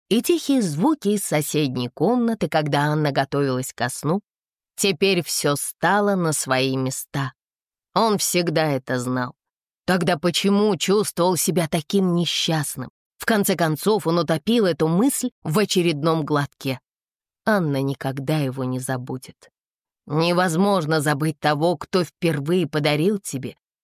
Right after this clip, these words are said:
это восхитительное наслаждение. Он сам ещё очень хорошо и с нежностью вспоминал грудастую горничную,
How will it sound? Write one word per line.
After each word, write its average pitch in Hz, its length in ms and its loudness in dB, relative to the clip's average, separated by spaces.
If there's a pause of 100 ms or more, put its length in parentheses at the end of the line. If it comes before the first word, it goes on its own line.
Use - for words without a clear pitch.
это 214 260 2
восхитительное 180 1000 2
наслаждение. 143 960 0 (580)
Он 208 160 0
сам - 380 -4
ещё 143 320 -2
очень 175 560 0
хорошо 143 680 -2
и 139 120 0
с - 120 -10
нежностью 147 680 -2
вспоминал 135 720 -2 (360)
грудастую 170 800 0
горничную, 196 840 -2